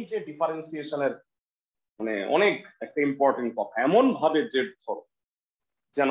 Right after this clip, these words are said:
ডিজেট পাওয়া যায়। ধরো, এটারে ডিজেট করলে কি, ডিডিএক্স করলে কি হয় দেখো তো একটু, চিন্তা করো কয়েক second। এটাকে ডিডিএক্স করলে এটা হয় মনে হয়, তাই না? দেখো তো একটু। হ্যাঁ, মানে,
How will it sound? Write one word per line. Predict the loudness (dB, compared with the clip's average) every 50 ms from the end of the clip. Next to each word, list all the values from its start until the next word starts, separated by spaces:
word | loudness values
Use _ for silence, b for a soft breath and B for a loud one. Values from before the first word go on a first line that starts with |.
| 2 0 0
ডিজেট | -2 -2 -2 -2 -4 -4 -2 0
পাওয়া | 0 0 -2 -4
যায়। | -10 -12 -14 _ _ _ _
ধরো, | 4 4 6 6 4
এটারে | 4 2 2 2 0 -2
ডিজেট | -4 -2 0 0 -2 0 -2
করলে | -2 -2 -2 -4 -4
কি, | -8 -12 -10 -8
ডিডিএক্স | 0 2 2 2 2 0
করলে | 0 0 0 0
কি | 2 2
হয় | 2 2 2
দেখো | 2 0 0
তো | -2 -6
একটু, | -6 -10 -16 -18 -14 -14
চিন্তা | -4 -4 -2 0
করো | 0 0 -2 -2 -4
কয়েক | -6 -6 -6 -10
second। | -18 -20 -20 _ _ _ _ _ _ _ _ _ _ _ _ _ _ _ _ _ 0
এটাকে | 2 2 2 4 2
ডিডিএক্স | 4 4 4 4 4 2
করলে | 2 4 6 6
এটা | 6 4 4
হয় | 4 2 0 0
মনে | -4 -6 -8
হয়, | -10 -8 -4
তাই | -2 -2
না? | 0 0
দেখো | -2 -2 -4 -6
তো | -10 -12
একটু। | -14 -18 -20 -20 -20 _ _ _ _ _ _ _ _ _ _ _ _ _ _ _ _ _ _ _ _ _ _ _ _ _ _ _ _ _ _ 0
হ্যাঁ, | 2 4 4 4
মানে, | 4 4